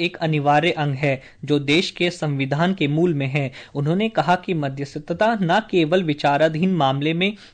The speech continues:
बल्कि अन्य मामलों में भी बड़ी संख्या में मुकदमों के न्यायालयों पर बोझ को कम करने और न्याय दिलाने में तेजी ला सकता है। भारत के मुख्य न्यायाधीश न्यायमूर्ति संजीव खन्ना ने कहा कि दो हज़ार सोलह से दो हज़ार पच्चीस के बीच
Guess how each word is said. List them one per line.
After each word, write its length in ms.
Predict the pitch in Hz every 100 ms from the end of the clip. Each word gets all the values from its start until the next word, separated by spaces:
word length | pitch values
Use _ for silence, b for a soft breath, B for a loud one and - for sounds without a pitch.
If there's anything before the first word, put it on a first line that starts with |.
| -
बल्कि 380 | 147 156 170 220
अन्य 380 | 175 170 196
मामलों 360 | 214 165 151 160
में 180 | 160 143
भी 100 | 185
बड़ी 260 | 170 170
संख्या 400 | 214 165 156 -
में 160 | 190 165
मुकदमों 540 | 151 139 143 151 214
के 220 | 277 185 202
न्यायालयों 500 | 165 147 147 147 196
पर 200 | 165 160
बोझ 340 | 135 156 196
को 180 | - 160
कम 260 | - 180
करने 400 | 196 151 139 151 175 B B -
और 240 | 165 220
न्याय 300 | 226 156 175
दिलाने 380 | 170 143 143 143
में 260 | 147 175
तेजी 320 | - 196 156 139
ला 160 | 131
सकता 360 | 127 - - 139
है। 280 | 147 135 B B B B - -
भारत 320 | 143 160 247 -
के 80 |
मुख्य 320 | 226 185 - 202
न्यायाधीश 480 | 165 156 160 190 -
न्यायमूर्ति 500 | 156 147 147 147 202
संजीव 360 | 160 143 160
खन्ना 340 | 190 - 180 226
ने 160 | 190
कहा 280 | 147 135 170
कि 220 | 185 175
दो 200 | 165 147
हज़ार 320 | 147 143 160 190
सोलह 420 | - 160 147 202
से 180 | 208 170
दो 160 | 143
हज़ार 280 | 143 135 160
पच्चीस 460 | - 139 - 196 -
के 140 | 147
बीच 300 | 131 139 156